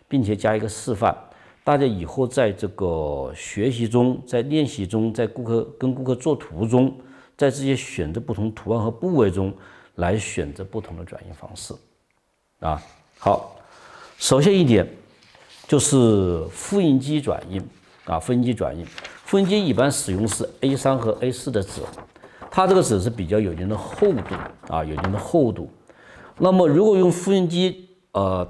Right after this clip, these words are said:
打出来的图，必须是有碳粉的，碳粉的复印机。那么激光的不行，喷墨的不行，针式的不行，必须是这个碳粉、碳骨的，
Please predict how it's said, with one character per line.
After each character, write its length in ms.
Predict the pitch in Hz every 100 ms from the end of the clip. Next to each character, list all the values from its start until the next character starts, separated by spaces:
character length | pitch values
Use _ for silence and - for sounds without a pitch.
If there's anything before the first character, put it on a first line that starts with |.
| -
打 200 | 90 76
出 160 | 160
来 100 | 151
的 60 | 135
图， 360 | - 90 117 - - - _
必 160 | - 214
须 180 | - 185
是 220 | - 175
有 180 | 107 90
碳 300 | - - 165
粉 280 | 131 - 76 - -
的， 100 | - _ _ _
碳 220 | - 160 160
粉 160 | -
的 80 | 65
复 160 | - 104
印 100 | 98
机。 160 | 87 90 -
那 120 | 113
么 260 | 104 98 - - - _ _ _
激 160 | - 165
光 280 | 160 170
的 80 | 165
不 140 | 95 107
行， 420 | - 80 76 80 - _ _ _ _
喷 140 | - 147
墨 240 | 175 196
的 40 |
不 160 | 101 95
行， 460 | 92 - 80 71 80 _ _
针 240 | 156 151
式 100 | 156
的 100 | 127
不 200 | 95 95
行， 240 | 90 - - - _ _ _
必 120 | 127
须 60 | 113
是 100 | 120
这 120 | 127
个 80 | 110
碳 280 | - 123 120
粉、 180 | - -
碳 240 | - 107
骨 160 | 104 - -
的， 120 | -